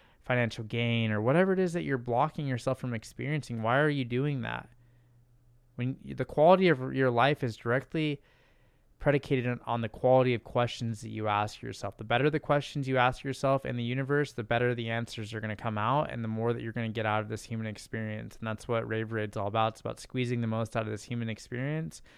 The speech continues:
and creating something that's absolutely beautif-, beautiful, both for ourselves and everyone around us. And so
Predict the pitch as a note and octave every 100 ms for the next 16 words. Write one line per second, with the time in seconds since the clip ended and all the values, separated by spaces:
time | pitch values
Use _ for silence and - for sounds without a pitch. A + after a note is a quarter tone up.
0 | - - A#2 A2 G#2 - A#2+ A#2+ A#2+ -
1 | A#2 A2+ G#2+ G#2+ A2 A2 - A#2 A2+ G#2+
2 | A2 A2+ G#2+ - D3+ B2 C3 B2 A2+ G2+
3 | - _ _ - C3 C#3 C#3+ B2 - B2
4 | C3 C3 A#2 A#2 A#2+ A2+ G#2+ G#2+ A2+ G#2
5 | G#2+ - - - - _ _ _ A2 G#2+
6 | - A2+ A2 G#2